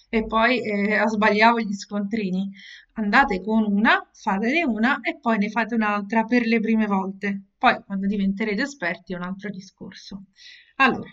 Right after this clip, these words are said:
vediamo un po', adesso è proprio finita. E allora, visto che adesso è finita, vedete qua io ho scaricato nuovo, farò altre diapositive se volete.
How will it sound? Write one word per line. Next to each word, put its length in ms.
vediamo 380
un 100
po', 400
adesso 460
è 60
proprio 300
finita. 480
E 260
allora, 340
visto 300
che 80
adesso 320
è 20
finita, 400
vedete 380
qua 180
io 200
ho 40
scaricato 640
nuovo, 420
farò 300
altre 360
diapositive 640
se 140
volete. 520